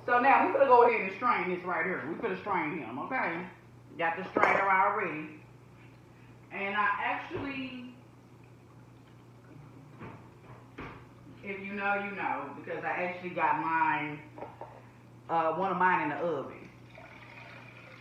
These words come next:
So we're gonna go ahead and strain this one. Ooh, look at that murder.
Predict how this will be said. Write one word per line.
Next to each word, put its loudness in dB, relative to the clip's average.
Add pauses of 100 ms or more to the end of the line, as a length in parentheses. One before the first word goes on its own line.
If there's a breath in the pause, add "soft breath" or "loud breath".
(540)
So -4
we're -6
gonna -2
go 0
ahead -4
and -8
strain -4
this -4 (120)
one. -6 (4000)
Ooh, -2
look -6
at -6
that -2
murder. 6